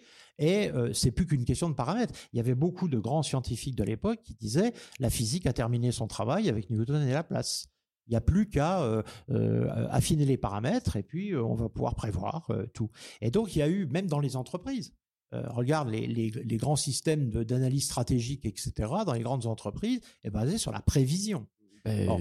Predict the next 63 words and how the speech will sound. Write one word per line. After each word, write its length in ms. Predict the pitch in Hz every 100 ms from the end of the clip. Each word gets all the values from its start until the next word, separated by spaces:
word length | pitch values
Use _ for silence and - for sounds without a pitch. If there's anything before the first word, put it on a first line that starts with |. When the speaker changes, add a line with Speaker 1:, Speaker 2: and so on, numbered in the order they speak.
| 90
Speaker 2:
bien 180 | 87 110
sûr. 320 | - 135 80 -
Speaker 1:
Ouais. 140 | 113
Speaker 2:
Et, 160 | 113 110
et 40 |
tant 120 | 131
Speaker 1:
Mais 60 | 131
ça 140 | 120
Speaker 2:
que 60 | 139
pour 220 | 123 127
financer 380 | - 131 123 139
les 140 | 123
entreprises, 420 | 117 117 117 135 117
il 80 |
faudra 300 | 104 113 110
faire 180 | 107 123
des 100 | 110
business 360 | 107 110 117 -
plans 180 | - 110
détaillés 460 | 110 104 107 104
à 80 | 92
cinq 280 | - 90 101
ans, 200 | 104 95
ou 40 |
à 60 | 87
dix 240 | 90 95
ans, 80 | 101
ou 80 | 90
à 60 |
Speaker 1:
Mais 40 | 101
c'est 100 | -
Speaker 2:
trente 80 | 135
Speaker 1:
fini, 200 | 139 151
Speaker 2:
ans. 80 | 131
Speaker 1:
ça, 200 | 104 104
c'est 160 | -
fini. 280 | 110 - 220
Speaker 2:
Bah, 220 | 90 80 90
c'est 160 | -
fini, 280 | 85 110 117
c'est 100 | 107
encore 200 | 90 90
ce 80 | -
que 80 | 95
te 60 |
demandent 320 | 92 87 87 85
les 80 |
banques 220 | 92 110 107
pour 160 | 85
aller 100 | 82
chercher 320 | 82 82 -
un 240 | 98 82 82
financement. 300 | - 110 123
Speaker 1:
N'empêche 360 | 196 247 -
que 340 | - 147 196 -
dans 220 | 104 135
les 120 | 156
stratégies 500 | 131 - - - 117
d'entreprise, 500 | 120 107 120 113 240
moi 140 | 185 123
qui 120 | -
interviens 420 | 113 107 104 117
énormément, 560 | 104 107 107 110 135